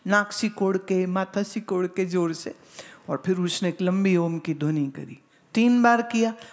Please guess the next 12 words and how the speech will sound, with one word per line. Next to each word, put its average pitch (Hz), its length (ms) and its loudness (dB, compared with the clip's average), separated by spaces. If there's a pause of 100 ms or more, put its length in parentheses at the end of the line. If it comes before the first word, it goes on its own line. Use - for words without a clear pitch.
(100)
आंख 202 180 2
खोल 208 240 0
के 208 100 0
पट 214 280 0
पूछता 190 480 -2
है, 170 160 -4 (240)
"ठीक - 180 -8
किया 208 240 -2
ना? 202 200 -6 (1400)
ठीक 180 180 -4
किया 214 220 0
ना? 196 260 -2